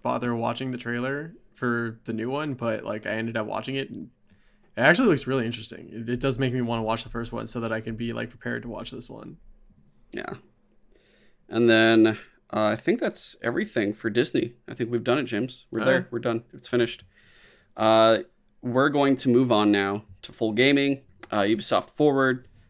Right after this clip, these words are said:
Speaker 2: Uh, once again, same like Disney, we're not gonna talk about everything. Uh, if there, there might be a few, I think at least three games I'm skipping for sure. Uh, but we'll start to go through those, starting with, uh,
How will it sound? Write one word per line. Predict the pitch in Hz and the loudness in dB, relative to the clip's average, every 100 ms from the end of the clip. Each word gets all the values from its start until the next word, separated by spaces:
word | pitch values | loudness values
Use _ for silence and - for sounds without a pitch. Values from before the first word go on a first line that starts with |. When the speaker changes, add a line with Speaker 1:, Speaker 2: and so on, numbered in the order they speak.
| _ - | _ -4
Speaker 2:
Uh, | 104 104 104 | 2 4 4
once | 117 113 | 2 2
again, | 113 110 | 2 2
same | 110 123 | 4 2
like | 110 - | 2 2
Disney, | 113 110 107 | 0 2 2
we're | 107 | 2
not | 104 104 | 0 0
gonna | 104 | -2
talk | 110 98 | -2 -2
about | 101 - 107 | 0 -2 -2
everything. | 104 120 143 170 196 - _ _ _ - | -2 -2 -2 -2 -4 -12 _ _ _ -6
Uh, | 107 110 107 104 101 101 - _ - | 0 4 6 6 4 2 -4 _ -6
if | 120 | -4
there, | 117 110 | 0 2
there | 110 107 | 2 2
might | 123 | 0
be | 110 | 0
a | 107 | -4
few, | - 117 - | -2 -2 0
I | |
think | 104 104 | 0 0
at | - 92 | 0 -2
least | 104 - | -6 -4
three | 107 92 | -4 -2
games | 95 - - | -2 -4 -6
I'm | 80 | -10
skipping | - - - - | -10 -12 -10 -10
for | - - | -10 -12
sure. | - - - _ _ _ _ _ - | -10 -10 -12 _ _ _ _ _ -8
Uh, | 104 | -4
but | 98 107 | -2 -2
we'll | 104 101 - - | -2 -4 -10 -14
start | - 123 110 | -2 0 2
to | 113 | 2
go | 113 | 2
through | 110 110 | 2 0
those, | 110 110 107 - | 4 4 4 0
starting | - 123 117 | 2 4 6
with, | 113 113 - | 4 2 2
uh, | 113 107 107 107 | 6 6 6 4